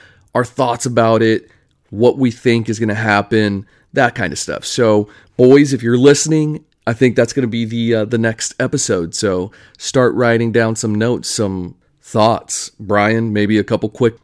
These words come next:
witted responses, 'cause you're so witty. <laughs> Anyways, today we're gonna discuss Loki, so let's jump into it. First, let's start off with who is Loki, right?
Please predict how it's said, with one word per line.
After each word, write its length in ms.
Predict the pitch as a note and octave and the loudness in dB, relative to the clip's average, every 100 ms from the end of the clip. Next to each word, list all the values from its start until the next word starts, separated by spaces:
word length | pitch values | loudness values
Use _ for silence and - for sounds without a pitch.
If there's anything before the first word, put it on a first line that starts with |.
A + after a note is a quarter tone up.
| _ | _
witted 380 | - G2+ B2 C3 | -6 2 4 4
responses, 880 | A#2+ C3 - B2+ D#3 - F2 B1+ - _ _ _ _ - | 2 -2 0 0 0 -4 -8 -10 -16 _ _ _ _ -14
'cause 200 | G#2+ F#2+ | -10 -6
you're 120 | F#2+ | -6
so 200 | - A2+ | 0 0
witty. 400 | G#2+ B2 G#2 D2 _ _ _ _ _ - - - | 4 4 2 -2 _ _ _ _ _ -20 -20 -14
<laughs> 760 | A#2+ A#2+ - G#2+ - - - - | -10 -10 -10 -16 -16 -20 -14 0
Anyways, 520 | D3+ D3 B2+ A#2+ - - _ _ | 4 6 6 4 -2 -14 _ _
today 220 | - D3 C#3 | 4 8 8
we're 140 | C3 | 6
gonna 120 | B2 | 2
discuss 380 | A#2 - A#2 A2 | 0 0 0 2
Loki, 340 | A#2+ A2 A2 | 2 2 0
so 240 | G#2+ - A#2+ | -4 2 4
let's 380 | A2 B2+ B2 - - | 4 2 0 -8 -10
jump 400 | G#2 A#2 A2 - _ - | -2 0 0 -4 _ -4
into 440 | A#2 A2 - F2+ | -2 -2 -4 -6
it. 240 | G1+ - - _ _ | -6 -12 -20 _ _
First, 260 | D#3+ F3 | -2 0
let's 140 | F#3 F3 | 0 2
start 240 | F3 E3 | 4 6
off 260 | E3 D#3+ - | 6 2 2
with 200 | A#2+ A2 | 2 4
who 240 | A#2 F3 | 0 0
is 300 | B2+ C#3 A2+ | 2 2 2
Loki, 360 | G#2 F#2 F2 F2 | -2 -4 -6 -8
right? 380 | F2 G2 G#2+ | -4 -2 -4